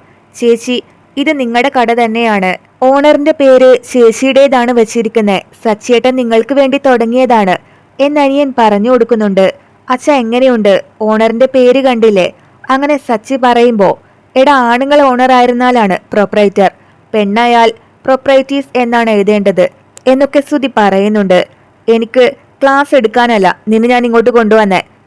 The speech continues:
എല്ലാം ഒന്ന് തന്നെയാടാ." "അച്ഛാ, കട നന്നായിട്ടില്ലേ?"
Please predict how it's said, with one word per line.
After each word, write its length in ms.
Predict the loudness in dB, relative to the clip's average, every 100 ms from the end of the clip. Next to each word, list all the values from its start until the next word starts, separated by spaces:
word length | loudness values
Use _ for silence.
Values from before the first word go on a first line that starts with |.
| _
എല്ലാം 300 | -2 2 0
ഒന്ന് 320 | 2 0 0
തന്നെയാടാ." 460 | 0 0 2 0 -2 -6 _ _ -10
"അച്ഛാ, 360 | -8 -2 -2 -2 -4 -2
കട 120 | 0
നന്നായിട്ടില്ലേ?" 720 | 0 0 0 2 2 0 -2